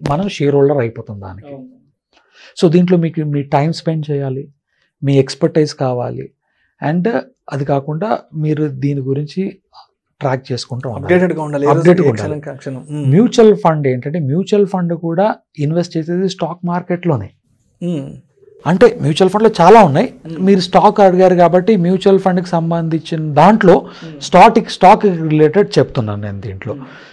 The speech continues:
Speaker 1: ఏం చేస్తారు, ఇది చాలా ప్రొఫెషనల్‌గా, ఆ, రన్ అవుతుందన్నమాట. ఒక ఫండ్, ఏ అసెట్ మేనేజ్‌మెంట్ కంపెనీ ఉంటుంది, ట్రస్టీ ఉంటుంది, కస్టోడియన్ ఉంటారు, స్పాన్సర్ ఉంటారు.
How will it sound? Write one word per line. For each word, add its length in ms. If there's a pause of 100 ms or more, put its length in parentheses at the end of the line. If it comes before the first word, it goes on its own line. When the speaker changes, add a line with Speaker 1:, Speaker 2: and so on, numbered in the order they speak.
(180)
Speaker 1:
ఏం 200
చేస్తారు, 460 (100)
ఇది 240 (100)
చాలా 320
ప్రొఫెషనల్‌గా, 1300 (480)
ఆ, 140
రన్ 220
అవుతుందన్నమాట. 680 (760)
ఒక 100
ఫండ్, 260
ఏ 240 (200)
అసెట్ 260
మేనేజ్‌మెంట్ 480
కంపెనీ 420
ఉంటుంది, 640 (720)
ట్రస్టీ 440
ఉంటుంది, 480
కస్టోడియన్ 580
ఉంటారు, 320
స్పాన్సర్ 560
ఉంటారు. 340